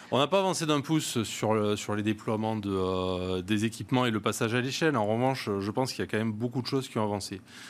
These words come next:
D'abord, je pense que, euh, sur les six ans,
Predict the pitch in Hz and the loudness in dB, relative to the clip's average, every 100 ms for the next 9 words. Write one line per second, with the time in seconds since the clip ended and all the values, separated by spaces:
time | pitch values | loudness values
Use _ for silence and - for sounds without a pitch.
0 | - 107 120 156 147 123 127 120 - 107 | -10 0 2 2 2 -2 -2 -2 -4 -2
1 | 101 92 90 92 98 - - - 127 123 | 0 0 -2 -2 -6 -10 -14 -4 0 0
2 | 120 135 120 123 143 | -2 -2 0 0 -2